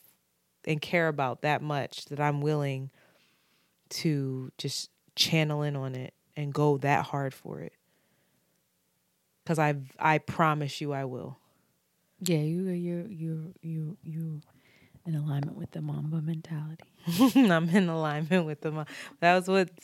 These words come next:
Speaker 1: you know, I can't, you
Speaker 2: Energetically,
Speaker 1: gotta
Speaker 2: you're,
Speaker 1: realize I
Speaker 2: your being is in alignment with that. That's,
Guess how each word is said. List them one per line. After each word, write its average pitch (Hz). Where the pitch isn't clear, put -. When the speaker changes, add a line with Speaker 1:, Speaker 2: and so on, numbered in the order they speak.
Speaker 1:
you 247
know, 156
I 165
can't, 185
you 208
Speaker 2:
Energetically, -
Speaker 1:
gotta 214
Speaker 2:
you're, 208
Speaker 1:
realize 220
I 180
Speaker 2:
your 185
being 165
is 151
in 156
alignment 151
with 175
that. 160
That's, -